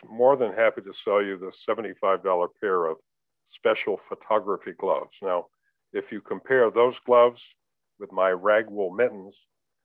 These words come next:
they functionally do the same thing. They have retractable fingertips that allow you to, uh, operate the camera controls and put them back in place when you wanna warm your fingers. Here's something I really, really wanna recommend.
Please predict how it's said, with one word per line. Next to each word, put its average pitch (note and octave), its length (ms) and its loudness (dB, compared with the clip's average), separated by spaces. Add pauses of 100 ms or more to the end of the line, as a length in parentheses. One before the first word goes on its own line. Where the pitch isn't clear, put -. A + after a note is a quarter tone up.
(220)
they G#2 120 -8 (100)
functionally B2 500 0
do A2 160 -4
the G2 80 -16 (100)
same E2+ 200 -6 (100)
thing. F2+ 200 -2 (320)
They F2 140 -4
have G2 180 -2
retractable F#2+ 760 -4
fingertips C#3+ 580 -2
that F#2 100 -16
allow F#2+ 280 4
you F#2+ 160 -4
to, E2 120 -6 (580)
uh, E2+ 160 -2
operate A2 460 -2
the - 60 -20
camera A#2+ 380 0
controls D#2 480 -12 (100)
and F2 260 -14
put - 180 -12
them F2 120 -10
back F2+ 260 0
in D#2+ 100 -18
place E2+ 260 -8 (100)
when F2 100 -16
you E2+ 80 -12
wanna E2+ 200 -6
warm D#2+ 260 -12
your D#2+ 80 -20 (140)
fingers. - 420 -20 (540)
Here's D#3 260 4
something B2 460 2
I G2 80 2
really, A2+ 500 0
really A2 420 -2
wanna F#2 240 -2
recommend. F2+ 640 -6